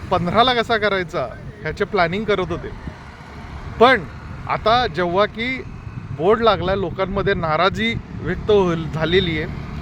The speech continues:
प्रधानाच्या भूमिकेतल्या ह्या एनजीओज, परत एकदा सांगतो, सगळ्या नाही, त्यातल्या काही मोजक्या पण ठराविक ज्या लिडिंगला आहेत, त्यांनी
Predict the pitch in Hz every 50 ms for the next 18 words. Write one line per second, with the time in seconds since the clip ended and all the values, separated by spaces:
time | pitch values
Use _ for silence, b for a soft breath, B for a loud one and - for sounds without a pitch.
0 | - - - - - - 196 202 190 208 226 254 285 269 - 302 226 240 240 220
1 | 233 226 247 233 214 226 226 214 202 226 226 208 185 175 170 156 175 208 196 175
2 | 156 151 151 - - - - - - - - - - - - - - - - -
3 | - - - - - - - - - 175 196 208 202 208 175 165 160 151 143 127
4 | 120 - - 190 165 180 208 226 226 202 165 147 123 - 160 160 - 180 208 202
5 | - 185 160 170 196 - 170 180 170 - - - 226 175 - 220 233 247 - -
6 | 185 202 226 220 226 - - - - - - - - - - - 139 175 196 214
7 | 208 190 202 214 226 226 214 180 139 - - - - - - - - - - -
8 | - - - - - - - - - - - - - - - - - - - 190
9 | 180 185 196 220 247 262